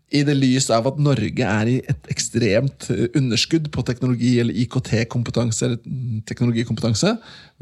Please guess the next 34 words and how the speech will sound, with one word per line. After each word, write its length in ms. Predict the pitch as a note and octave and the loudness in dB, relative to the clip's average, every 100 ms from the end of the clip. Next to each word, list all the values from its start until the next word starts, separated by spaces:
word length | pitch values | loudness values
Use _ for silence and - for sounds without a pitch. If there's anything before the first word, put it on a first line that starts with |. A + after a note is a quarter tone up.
| A2 | 0
hva 140 | B2 C3 | 2 4
er 140 | A#2+ B2 | 4 2
løsningen 500 | A#2+ - G2 A2+ A#2 | 2 0 0 2 4
da? 120 | A#2 A#2+ | 4 4
Og 80 | A#2 | 2
det 80 | B2+ | 2
er 80 | |
første 240 | - A#2+ A#2 | 0 0 2
dilemma. 320 | A2+ A2 B2 | 2 2 2
Hvis 160 | C3+ B2+ | 0 0
du 80 | C#3 C3+ | 0 0
kan 160 | C#3+ D3 | 0 2
løse 240 | A#2 - | 2 0
det 160 | A#2+ C3 | 0 2
med 160 | C3+ - | 0 0
enten 380 | B2 - - B2+ C3 - | -2 -4 -6 -4 -4 -8
flere 240 | - A#2+ A#2 | -4 0 0
studieplasser 520 | A#2 A2 A2+ G#2+ A2 C#3 | 0 -2 -2 -2 -2 0
på 80 | C3 | 0
I 60 | A#2 | 0
T 80 | D#3 E3+ | 0 0
eller 300 | - B2 B2 | 0 0 0
upskilling 600 | - - - A2 A2 C#3 A#2 A#2 | 0 -2 -2 0 2 2 0 -4
av 160 | - A#2 | -4 -4
de 100 | A2 | -2
som 200 | A2+ A#2 | -4 -4
vi 160 | B2 A#2+ | -2 0
har 160 | A2 | 0
allerede, 400 | A2 A#2 A2+ A#2+ C3+ E3+ D3+ | 2 2 2 0 -2 -4 -2
hva 300 | B2 B2 C3 - - | 0 0 -2 -8 -4
velger 320 | A#2+ G2+ G2 | -2 0 -2
dere? 220 | - C#3 - - - - - - _ - | -2 -8 -14 -20 -20 -20 -20 -20 _ -10
Nummer 200 | C#3 D3 | -2 2
to, 240 | D#3 A3 | 2 0